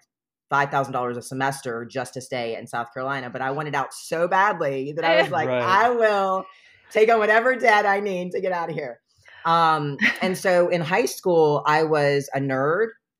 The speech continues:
Speaker 1: I was a really skinny nerd. Um, I was really focused on helping raise my nephews, and I was really, really focused on trying to make good enough grades to get into a school somewhere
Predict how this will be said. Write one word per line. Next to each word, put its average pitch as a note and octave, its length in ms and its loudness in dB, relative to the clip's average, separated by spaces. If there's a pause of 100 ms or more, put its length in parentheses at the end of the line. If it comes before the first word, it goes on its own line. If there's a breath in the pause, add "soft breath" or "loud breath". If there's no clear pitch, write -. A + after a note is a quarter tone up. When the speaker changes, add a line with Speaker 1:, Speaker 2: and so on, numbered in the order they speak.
Speaker 1:
I C#3 160 2
was B2+ 480 -2
a B2+ 40 -8
really B2+ 180 -6
skinny D#3+ 320 -6
nerd. G#2 360 -10 (360 soft breath)
Um, B2+ 680 0 (300)
I D3 720 2
was C#3+ 220 -6
really E3+ 180 -2
focused D3+ 480 -4
on C3+ 380 -2
helping D#3 320 -6
raise D3 200 2
my C#3 140 -2
nephews, D3 840 0
and C3 120 -4
I C3 60 -2
was C3 160 -6
really, E3 320 -4
really D3 220 -2
focused C#3 520 -2
on B2 380 -2
trying B2+ 480 -2
to B2 160 -4 (240)
make C3+ 240 0
good C3+ 140 4
enough C3+ 240 0
grades A#2+ 420 0 (120)
to A#2+ 340 -2
get A#2+ 220 0
into B2 220 -6
a A#2 60 -4
school A#2 480 -4
somewhere C#3+ 480 0